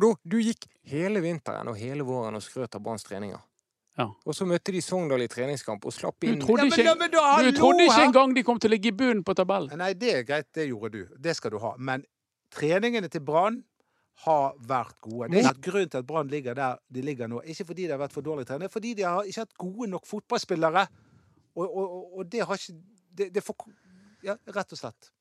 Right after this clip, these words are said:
Speaker 3: De har satset på litt for mange spillere som, som ikke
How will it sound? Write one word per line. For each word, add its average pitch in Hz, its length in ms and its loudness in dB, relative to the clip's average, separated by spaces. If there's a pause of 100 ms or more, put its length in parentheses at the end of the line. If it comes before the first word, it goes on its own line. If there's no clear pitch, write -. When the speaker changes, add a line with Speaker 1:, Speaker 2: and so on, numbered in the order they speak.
(440)
Speaker 3:
De 190 80 -2
har 185 120 0
satset - 480 -8
på 185 120 -2
litt 202 280 -8
for 165 120 -10
mange 151 400 -4
spillere 156 480 -2
som, 165 160 -6 (920)
som 160 420 -8 (240)
ikke 190 240 -6